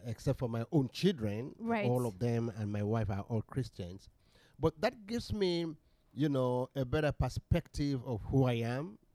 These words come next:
Speaker 1: even as I go in, as I came into ministry. And, uh, my relationship, you know, with the people from whom I came.
Speaker 2: Yeah. Because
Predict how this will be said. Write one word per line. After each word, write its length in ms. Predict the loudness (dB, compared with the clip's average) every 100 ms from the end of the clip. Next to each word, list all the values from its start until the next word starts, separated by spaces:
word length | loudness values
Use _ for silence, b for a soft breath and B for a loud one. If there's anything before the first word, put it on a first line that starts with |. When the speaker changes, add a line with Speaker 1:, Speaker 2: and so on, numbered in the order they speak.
| -4
Speaker 1:
even 300 | -2 0 -2
as 180 | -4 -6
I 100 | -4
go 300 | -4 4 4 4
in, 140 | -4 -4
as 180 | -6
I 100 | -4 -8
came 260 | -6 -6
into 240 | -6 -6 -4
ministry. 680 | -2 0 -2 -6 -10 -10 -10 _ _ _ _ _ -2
And, 320 | 0 0 0
uh, 420 | 0 0 -2 -4 -8 _ _
my 280 | -2 0 0 -2
relationship, 1120 | 0 2 4 2 2 -2 -2 -6 -4 -4 -6 _ _ _ _ _ _ -10
you 140 | -2 0
know, 240 | 0 0
with 160 | -4 -4
the 100 | -4 2
people 360 | 2 2 -2
from 280 | -2 -4 -6
whom 220 | -4 -4 -4
I 100 | -8
came. 440 | -8 -8 -8 -10 -18 -20
Speaker 2:
Yeah. 300 | -16 -12 -12 -12 b b b b b
Because 380 | -8 -6 -6